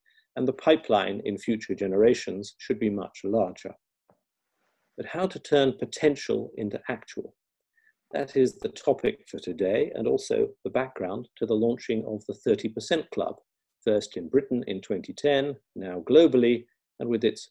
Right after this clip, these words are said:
Japan chapter being established in May last year. The thirty percent target related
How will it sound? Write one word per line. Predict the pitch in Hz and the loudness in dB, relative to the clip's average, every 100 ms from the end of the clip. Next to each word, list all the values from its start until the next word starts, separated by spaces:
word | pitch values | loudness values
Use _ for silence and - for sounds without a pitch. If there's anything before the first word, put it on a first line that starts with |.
| _ | _
Japan | - - 175 127 | -10 -2 0 0
chapter | 95 104 - - 127 127 | 0 -6 -6 -8 -10 -6
being | 139 131 | -2 -2
established | 123 - 117 110 104 - | -2 -2 0 2 2 0
in | 113 107 | -4 0
May | 110 98 95 101 | 0 2 0 -2
last | - 92 82 - | -6 -8 -8 -2
year. | 123 110 85 - _ _ _ _ _ _ - | 2 2 0 -8 _ _ _ _ _ _ -16
The | |
thirty | - 147 - | -2 0 0
percent | - - 190 180 | -6 -2 -2 0
target | - 107 101 123 | 0 0 2 -2
related | - 107 110 110 | -2 2 2 0